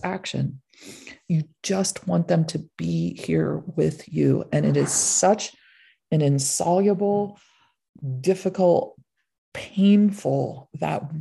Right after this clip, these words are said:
why is, I cannot even tell you how rough it is. And then in the recovery process,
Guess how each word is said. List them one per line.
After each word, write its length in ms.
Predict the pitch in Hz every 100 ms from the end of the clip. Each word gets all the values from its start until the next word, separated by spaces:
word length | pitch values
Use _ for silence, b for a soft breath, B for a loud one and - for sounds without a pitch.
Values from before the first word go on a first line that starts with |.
| 165
why 720 | 156 170 208 139 - - - -
is, 440 | 143 135 131 - -
I 120 | 147
cannot 580 | 135 - 190 165 143 143
even 260 | 151 139 135
tell 180 | 143 135
you 340 | 127 131 143 _ -
how 220 | 151 143
rough 260 | 127 131 -
it 140 | -
is. 240 | - - - _ - B B B B B B B -
And 140 | 190
then 400 | 226 339 349 349 _ _ _ _ _ _ _
in 580 | 214 214 208 202 202 - _
the 180 | 180 190
recovery 500 | 190 190 185 180 185
process, 880 | 185 165 156 160 160 156 151 - -